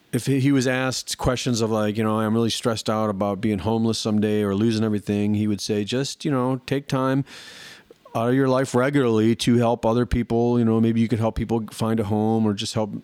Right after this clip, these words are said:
ensure other people have work or anything you're worried about personally. Take time out of your life in some way to help other people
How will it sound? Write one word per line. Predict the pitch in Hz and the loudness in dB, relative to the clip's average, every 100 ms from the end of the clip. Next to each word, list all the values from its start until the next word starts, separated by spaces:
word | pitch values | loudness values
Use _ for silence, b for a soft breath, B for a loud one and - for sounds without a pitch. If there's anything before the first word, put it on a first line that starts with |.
| _ _ _ 240 | _ _ _ -6
ensure | 123 - 113 113 | -4 -4 -4 -2
other | 104 | -2
people | 107 113 110 | -4 -4 -2
have | 107 98 | -2 -2
work | 101 113 110 - | 0 0 0 -4
or | 92 b b b b b b b b b _ _ _ _ _ | -8 b b b b b b b b b _ _ _ _ _
anything | 143 185 175 185 | 0 0 2 2
you're | 160 160 175 | 4 4 4
worried | 160 151 151 | 4 4 2
about | 139 135 135 - - | 2 0 -2 -6 -8
personally. | - 170 185 - 92 98 101 - _ _ _ _ _ _ _ _ _ _ b b b b b b | 0 0 0 -2 -2 -2 -4 -10 _ _ _ _ _ _ _ _ _ _ b b b b b b
Take | - 151 - - _ _ _ _ _ _ _ - | -2 -2 -4 -18 _ _ _ _ _ _ _ -6
time | - 160 131 117 131 - | -2 0 2 2 0 0
out | 113 127 | -2 0
of | |
your | 147 | 0
life | 143 110 107 - - _ _ _ _ _ _ _ _ _ _ _ | 2 2 -2 -6 -16 _ _ _ _ _ _ _ _ _ _ _
in | 113 | -6
some | - 117 131 | -2 -2 0
way | 113 101 98 | 0 0 -2
to | 113 | -2
help | 101 104 - | -2 -2 -2
other | 101 104 | -2 -2
people | 95 104 92 90 87 | -2 -4 -2 -6 -6